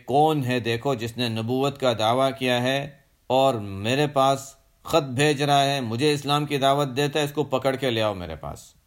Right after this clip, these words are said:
اس کے قاصد جب آپ صلی اللہ علیہ وسلم کے پاس پہنچے تھے، ان کی داڑھی نہیں تھی، مونچھیں بڑی تھیں۔ حضور صلی اللہ علیہ وسلم نے ان کی طرف سے چہرہ پھیر لیا۔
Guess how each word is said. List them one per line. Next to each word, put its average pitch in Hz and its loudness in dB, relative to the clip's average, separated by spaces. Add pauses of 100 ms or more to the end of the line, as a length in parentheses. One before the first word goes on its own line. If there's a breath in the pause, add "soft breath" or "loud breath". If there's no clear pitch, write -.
(1800)
اس 117 -8
کے 123 -2
قاصد 113 -2
جب 110 -2
آپ 101 -4
صلی 104 -8
اللہ 107 -2
علیہ 101 -4
وسلم 101 -8
کے 98 -10
پاس 92 -8
پہنچے 92 -6
تھے، 90 -14 (1080)
ان 123 -6
کی 123 -4
داڑھی 107 -2
نہیں 113 -2
تھی، 120 -8
مونچھیں 110 -4
بڑی 95 -6
تھیں۔ 73 -16 (1300)
حضور 117 -4
صلی 139 -2
اللہ 123 0
علیہ 117 -2
وسلم 110 -6
نے 117 -4
ان 110 -6
کی 117 -6
طرف 104 -8
سے 120 -6
چہرہ 107 -6
پھیر 95 -8
لیا۔ 80 -10